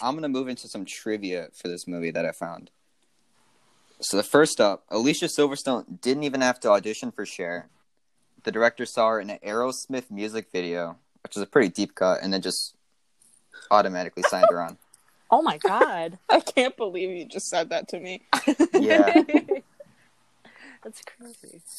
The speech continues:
Speaker 1: Uh, this is Paul Rudd's film debut, which is, it's kind of his film debut 'cause he filmed a movie, he filmed Halloween Six first, but that came out after this. So this was his first,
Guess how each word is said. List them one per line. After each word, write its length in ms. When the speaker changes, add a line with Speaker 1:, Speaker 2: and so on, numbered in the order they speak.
Speaker 1:
Uh, 200
this 200
is 80
Paul 280
Rudd's 240
film 300
debut, 580
which 220
is, 180
it's 180
kind 340
of 60
his 120
film 180
debut 300
'cause 160
he 80
filmed 360
a 60
movie, 380
he 80
filmed 280
Halloween 460
Six 300
first, 420
but 80
that 160
came 200
out 160
after 300
this. 220
So 80
this 120
was 140
his 140
first, 340